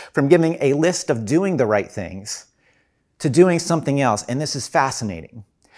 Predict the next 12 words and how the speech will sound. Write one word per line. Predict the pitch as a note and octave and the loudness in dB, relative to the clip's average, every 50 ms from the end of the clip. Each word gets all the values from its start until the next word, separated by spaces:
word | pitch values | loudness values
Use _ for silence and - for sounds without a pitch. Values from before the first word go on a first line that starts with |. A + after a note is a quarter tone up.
| - - - - | -20 -20 -20 -14
He | _ - D#3+ D#3+ | _ 2 2 2
switches | D#3 - - G3 B3+ B3+ - B3 A#3 - | 2 2 2 2 2 2 2 0 0 0
from | - - D#3 C3+ | 0 0 0 2
just | A#2+ E3+ F#3 F3+ - - | 4 4 4 4 4 0
giving | F#3 D#3 D#3+ C#3 C#3+ - | 2 2 2 0 0 0
a | B2+ C3 | 0 2
list | D3 E3+ F#3+ F#3 - F3+ | 2 2 0 0 -2 -6
of | C3+ B2+ | -6 -2
doing | D3 E3 E3 E3 D#3 | -2 -2 -2 -2 -2
things | - C#3 C#3+ C3+ A#2 - - _ - - | -4 -4 -4 -4 -6 -8 -12 _ 0 2
out | D3 F3 F3+ F3+ - - - | 4 4 4 2 0 -6 -12
there | - A#2+ A2+ C#3 D3 D3 G#2+ F#2 D#2+ F2+ G2 - - | -10 -6 -2 0 0 0 0 -2 -4 -4 -6 -8 -10